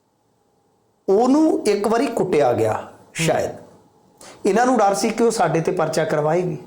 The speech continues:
Speaker 1: ਇਹ ਦੋਵੇਂ ਸਿਵਲ ਹਸਪਤਾਲ 'ਚ, ਯਾਨੀ ਉਹਦਾ ਘਰ ਵਾਲਾ
Speaker 2: ਹੂੰ।
Speaker 1: ਛੱਡ ਕੇ ਗਿਆ ਘਰ ਵਾਲਾ,
Speaker 2: ਜੀ।
Speaker 1: ਤੇ ਇਹ ਦੋਨੇ ਹੀ ਹਸਪਤਾਲ ਪਹੁੰਚ ਜਾਂਦੇ ਆ।
Speaker 2: ਹੂੰ।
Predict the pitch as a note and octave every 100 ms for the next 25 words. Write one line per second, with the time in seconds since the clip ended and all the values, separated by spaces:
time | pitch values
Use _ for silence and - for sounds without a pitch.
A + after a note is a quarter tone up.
0 | - _ _ _ _ _ - B3 A#3+ D3+
1 | E3+ F3 A#3+ - A#3 G#3 A#3 G3+ - C#3+
2 | C#3+ - - C#3 D3 D#3 E3 E3+ E3 B2
3 | A#2 F3+ - - - - D#3 A2 - -
4 | _ _ _ _ - E3+ E3 F#3+ D3+ D3+
5 | C#3+ C#3+ A2+ - - - C3+ C3 F#3+ -
6 | G3 E3+ D3+ D#3 F#3 F#3 D3+ - A#2 A2
7 | G2+ G#2 F#2+ D#2+ - - - _ D#3+